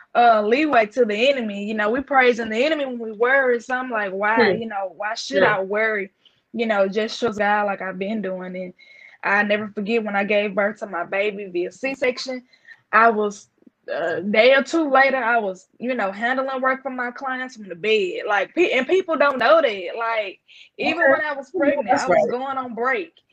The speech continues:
Speaker 1: <laughs> I was going on break, you know, even in my last job, going to the library and, you know, going different places to make sure I had stuff completed for my clients. Like, people don't see the back end of things. They see
Speaker 2: No,
Speaker 1: what, what
Speaker 2: they
Speaker 1: you
Speaker 2: don't.
Speaker 1: may look like
Speaker 2: They don't.
Speaker 1: on social media,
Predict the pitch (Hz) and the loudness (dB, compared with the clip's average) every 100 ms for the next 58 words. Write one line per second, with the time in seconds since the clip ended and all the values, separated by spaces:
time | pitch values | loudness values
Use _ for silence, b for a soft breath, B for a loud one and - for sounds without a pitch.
0 | b b b 311 339 - 587 - 320 330 | b b b -2 0 -4 -8 -4 -2 0
1 | 277 240 285 302 285 254 247 277 269 208 | -2 -2 -2 -2 -4 -4 0 2 0 -4
2 | 240 269 240 269 277 262 247 240 233 233 | -10 -4 -4 -4 -6 -8 -6 -4 -4 -6
3 | 220 233 202 185 214 240 254 240 226 226 | -6 -6 -6 -8 -6 -6 -8 -10 -8 -8
4 | 226 208 208 202 196 185 175 - - - | -10 -12 -12 -12 -14 -18 -20 -20 -20 -12
5 | 247 254 202 196 190 226 262 269 262 247 | -4 0 2 0 2 4 4 0 -2 2
6 | 269 269 247 233 208 - B B - 294 | 2 2 -2 -8 -10 -18 B B 0 2
7 | 262 240 233 277 - 269 233 254 247 240 | 2 0 0 0 0 0 0 -2 -6 -4
8 | 269 262 226 226 - 214 277 247 240 233 | -6 -6 -12 -14 -14 -8 -4 -4 -4 -8
9 | 202 175 240 294 311 254 247 240 339 392 | -8 -8 -8 -4 -4 -2 -2 0 -2 0
10 | 302 285 277 - 302 208 233 240 - 214 | 2 0 -2 -6 -8 -2 0 -2 -6 -8
11 | 196 190 196 185 202 254 311 339 277 254 | -8 -8 -10 -6 2 2 2 4 8 8
12 | - - 240 226 233 208 190 208 - 208 | 6 0 0 4 4 4 0 -4 0 0
13 | 196 202 202 214 165 - - 277 269 269 | 2 4 6 6 4 -2 2 2 4 4
14 | 262 262 220 214 302 277 214 | 4 2 2 4 4 6 4